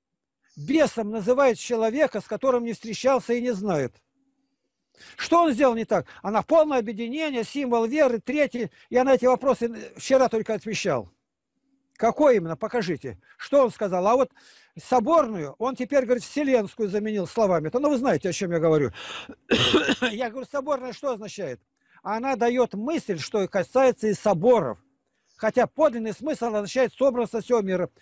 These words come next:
А вселенская переводится кафолическая.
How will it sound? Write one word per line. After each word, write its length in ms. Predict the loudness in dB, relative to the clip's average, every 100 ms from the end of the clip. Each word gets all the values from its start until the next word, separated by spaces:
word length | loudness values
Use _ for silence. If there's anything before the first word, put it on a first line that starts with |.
| -20 -2
А 120 | 0
вселенская 580 | 0 2 2 2 2 0
переводится 440 | 2 2 2 2
кафолическая. 1300 | 0 2 2 4 4 4 2 -4 -6 -8 -6 -4